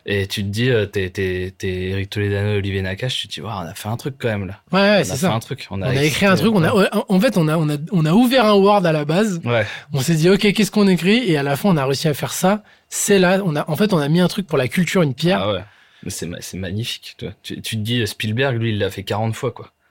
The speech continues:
Speaker 2: Ouais, c'est fou.
Speaker 1: Bah, bravo, hein, monsieur. <laughs> Franchement, euh... mais c'est ça, à faire, euh... en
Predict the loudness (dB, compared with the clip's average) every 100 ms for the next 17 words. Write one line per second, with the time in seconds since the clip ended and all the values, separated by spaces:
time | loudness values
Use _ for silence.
0 | _ -6 -2 -2 -4 -8 -10 -10 -8 -6
1 | -4 -2 -2 -2 -2 -4 -4 -6 -8 -8
2 | -4 -2 -2 -2 -2 -2 -6 -14 -20 -8
3 | -4 -2 2 2 2 2 2